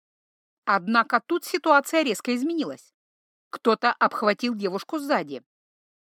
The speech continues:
По изящным кистям травница опознала Калли и тут же резко ударила локтем назад, как учили на уроках по боевым искусствам. Однако почему-то Светлого локоть не задел.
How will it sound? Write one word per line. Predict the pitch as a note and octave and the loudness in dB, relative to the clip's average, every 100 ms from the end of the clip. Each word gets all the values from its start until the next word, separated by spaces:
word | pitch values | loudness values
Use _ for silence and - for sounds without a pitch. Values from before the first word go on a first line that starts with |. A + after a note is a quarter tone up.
| - | 0
По | G3+ G3 | 2 2
изящным | G3+ G#3 - F#3+ | 0 -2 -4 -8
кистям | - F#3+ - A3+ A3+ | -8 -10 0 0 0
травница | G#3 F#3 F#3+ G3+ - | 0 0 0 -4 -2
опознала | A#3 C4 A#3+ D4 D#4 D#4+ | 2 2 4 4 4 0
Калли | - E3 D3 C3+ B2+ _ _ _ _ | -2 -2 -4 -10 -12 _ _ _ _
и | B3 | -4
тут | - F#4 F#3+ | -2 -2 -2
же | E3+ C#3 _ _ | -6 -8 _ _
резко | A#3+ C4+ C#4 - | 0 2 2 2
ударила | C4+ A#3+ C4+ C4 B3 | 2 4 4 6 6
локтем | B3+ C4 - C4+ | 4 0 0 0
назад, | D#4 C#4 F#3+ C3 _ _ _ | 2 2 0 -2 _ _ _
как | A#3+ A3+ | -4 -2
учили | G3+ C#4+ A#3+ | 0 0 0
на | G3 G3 | 2 2
уроках | G#3+ C#4 - - | 2 4 2 2
по | F#3+ | 0
боевым | G3+ G#3 A3 C#4+ | 2 2 0 -2
искусствам. | - F#3+ - D#3 C#3+ _ _ _ _ _ _ _ | -4 -12 -10 -12 -12 _ _ _ _ _ _ _
Однако | - G#3 B3 B3+ | -2 0 0 2
почему-то | - B3 - B3+ C#4 B3+ | 2 0 0 0 2 0
Светлого | - F4+ E4+ F3 D#3+ | -2 -6 -2 0 0
локоть | G3+ F#3+ A3 G#3+ | 0 -2 -2 0
не | C#4+ | 0
задел. | F4+ F#4+ C4 B2 | -2 -4 -4 -6